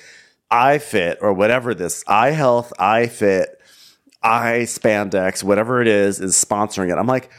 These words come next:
"Are you kidding me? They want nothing but bad behavior." So that we, we, we always remember the episode where they went on the trip for iHealth and you know,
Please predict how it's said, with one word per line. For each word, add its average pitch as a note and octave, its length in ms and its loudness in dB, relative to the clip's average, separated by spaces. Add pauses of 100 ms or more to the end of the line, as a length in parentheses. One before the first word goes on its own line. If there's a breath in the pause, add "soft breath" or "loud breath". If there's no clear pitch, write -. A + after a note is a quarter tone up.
(320 soft breath)
"Are C#3 140 2
you A3+ 140 -2
kidding G#3 340 0
me? G3+ 280 2 (140 loud breath)
They D#3 180 4
want G3 280 2
nothing F3+ 420 0
but D#3 160 0
bad C3+ 300 2
behavior." B2+ 560 2
So - 60 -6
that A#2+ 100 4
we, B2 140 4
we, B2+ 280 2
we B2+ 140 0
always C#3+ 260 4
remember C3 300 0
the A2+ 160 2
episode A2+ 540 2
where G#2 160 2
they G#2+ 100 2
went A#2 180 0
on A#2 80 0
the G2+ 60 -4
trip B2 240 -10
for G2 180 0
iHealth G2 720 0 (460 soft breath)
and G2+ 480 -4 (400)
you G2 100 2
know, F2+ 460 0